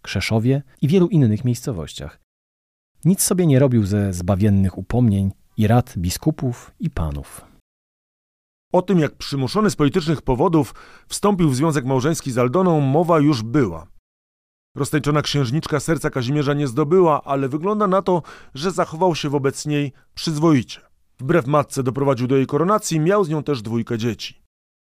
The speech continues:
Speaker 2: Historia potoczyłaby się pewnie inaczej, gdyby choć jedno z nich było synem. Aldona zmarła w wieku dwudziestu dziewięciu lat – w niewyjaśnionych okolicznościach. Nie wiadomo, czy i na ile jej śmierć wstrząsnęła Kazimierzem.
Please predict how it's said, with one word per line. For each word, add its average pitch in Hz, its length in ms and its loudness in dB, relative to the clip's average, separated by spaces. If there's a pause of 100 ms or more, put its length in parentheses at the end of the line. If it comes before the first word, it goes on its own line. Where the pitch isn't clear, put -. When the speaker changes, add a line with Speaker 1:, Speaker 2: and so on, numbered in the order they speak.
(500)
Speaker 2:
Historia 117 400 -2
potoczyłaby 120 640 0
się 110 140 -8
pewnie 123 320 0
inaczej, 127 500 2 (260)
gdyby 151 260 2
choć 151 220 -4
jedno 135 240 2
z 113 60 -6
nich 123 140 -2
było 123 220 2
synem. 92 480 -2 (880)
Aldona 151 280 0
zmarła 107 420 0
w 98 40 -12
wieku 131 260 -4
dwudziestu 120 420 -2
dziewięciu 117 360 0
lat – 98 320 -2 (340)
w - 100 -10
niewyjaśnionych 107 640 0
okolicznościach. 110 840 -8 (760)
Nie 254 100 -8
wiadomo, 156 400 0
czy 135 360 0
i 127 80 -2
na 120 120 0
ile 127 200 2
jej 123 160 2
śmierć - 380 -2
wstrząsnęła 120 520 -2
Kazimierzem. 107 680 0